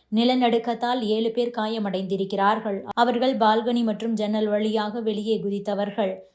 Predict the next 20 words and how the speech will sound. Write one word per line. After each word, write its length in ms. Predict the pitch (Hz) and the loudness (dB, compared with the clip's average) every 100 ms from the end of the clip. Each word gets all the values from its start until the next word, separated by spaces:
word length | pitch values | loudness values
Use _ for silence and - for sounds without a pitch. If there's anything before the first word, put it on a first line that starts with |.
| _ _ 214 | _ _ -2
கவலைப்படும் 520 | 196 208 214 208 202 | 0 0 0 -2 0
அளவுக்கு 520 | 196 208 220 220 269 | 0 0 0 -2 -6
சேதம் 340 | 269 214 202 | -2 -2 -2
எதுவும் 340 | 208 196 214 240 | -4 -4 -2 0
ஏற்படவில்லை 640 | 214 220 240 214 208 208 | 0 -2 -4 -2 -2 -2
என 220 | 196 214 | -2 -4
கூறியிருக்கிறார். 920 | 247 262 196 180 185 190 220 185 180 - _ _ | -4 -4 -4 -2 -4 0 0 0 -2 -14 _ _
இதற்கிடையேதான் 760 | 202 208 226 226 262 254 214 254 | 0 0 2 2 2 0 0 -2
துருக்கியில் 580 | 262 262 262 254 269 254 | -2 -2 -2 -2 0 0
நிலநடுக்கம் 640 | 208 226 240 233 240 247 | 2 2 2 0 0 -2
ஏற்பட்ட 380 | 214 214 208 208 | -2 -2 -4 -4
போது 260 | 208 214 | -4 -2
அங்குள்ள 400 | 254 220 214 220 | -2 -2 -2 -2
கட்டடங்கள் 580 | 233 214 214 220 220 220 | -2 -6 -4 -2 -2 -2
குலுங்கியது 560 | 220 214 220 214 214 214 | -2 -2 -2 -2 -2 -2
தொடர்பான 520 | 214 196 190 202 220 | -4 -4 -2 -2 -2
வீடியோக்கள் 560 | 202 208 202 202 202 240 | -2 -2 -2 -2 -2 -2
இணையதளங்களில் 800 | 202 208 214 196 202 202 233 247 | -2 -2 -2 -2 -2 -2 -4 -2
வெளியாகி 500 | 214 196 202 190 196 | -2 -2 -2 -2 -4
வருகின்றன. 720 | 190 190 202 190 220 196 190 | -2 -2 -2 -2 -2 -4 -6